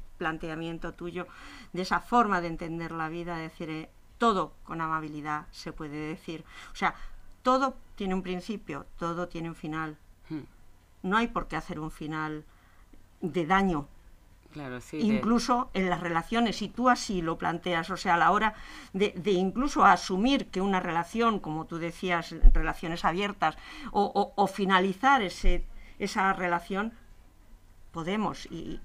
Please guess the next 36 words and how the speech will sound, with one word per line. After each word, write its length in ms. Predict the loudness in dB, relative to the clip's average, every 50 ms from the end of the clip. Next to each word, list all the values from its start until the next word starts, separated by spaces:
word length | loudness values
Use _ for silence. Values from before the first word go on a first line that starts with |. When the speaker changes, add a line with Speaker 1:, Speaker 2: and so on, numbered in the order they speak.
| -12 -12
Speaker 1:
y 100 | -12 -12
tenemos 520 | -10 -8 -6 -4 -2 -2 0 -2 -2 -4
casi 440 | -2 0 0 0 0 0 -4 -6 -2
la, 260 | 0 2 4 4 4 4
la 140 | 4 2 0
obligación 540 | 0 -2 -4 -4 -6 -4 -2 0 0 2
o 60 | 2 2
la 120 | 2 2 2
necesidad 840 | 2 0 -2 -2 -2 -4 -4 -4 -6 -2 2 4 6 6 6 4
de, 180 | 2 0 -4 -6 -12 -20 -20 -18 -20 -20 -20 -20 -20 -20 -14 -8
de 160 | -8 -6 -6
ser 220 | -6 -4 -2 0 0
amable 420 | 2 2 2 2 2 2 -2 -4
con 160 | -4 -6 -6
quien 220 | -6 -6 -6 -4 -4
hemos 260 | -4 -4 -6 -8 -8
convivido, 680 | -8 -8 -6 -6 -6 -6 -6 -4 -2 -2 -2 -4 -4 -4
con 180 | -4 -4 -4
quien 220 | -4 -4 -4 -4 -2
hemos 360 | 0 0 0 -2 -2 -2 -4
estado 360 | -6 -4 0 2 2 2 2
y 40 | 2
con 280 | 0 0 0 0 -2
quien 200 | -6 -6 -4 -4 -2
hemos 280 | -4 -4 -6 -8 -10
compartido. 800 | -8 -6 -4 -4 -2 -2 -4 -4 -4 -6 -6 -4 -4 -6 -8 -10 -14 -20 -20 -20 -20 -20 -20 -20 -20 -20 -20 -20 -12 -8
Speaker 2:
Sí, 60 | -6
al 140 | -6 -6 -6
final 520 | -6 -6 -4 -4 -4 -4 -4 -6 -8 -10 -8
tiene 220 | -6 -4 -4 -4 -2
que 60 | -2
haber, 640 | -2 0 0 0 0 0 -2 -2 -4 -4 -6 -8 -8
¿no? 180 | -8 -8 -8
Pues 320 | -6 -4 -2 -2 -2 -2 -2
eso, 240 | -6 -8 -8 -8 -6
un, 520 | -6 -6 -4 -4 -4 -4 -6 -6 -8 -10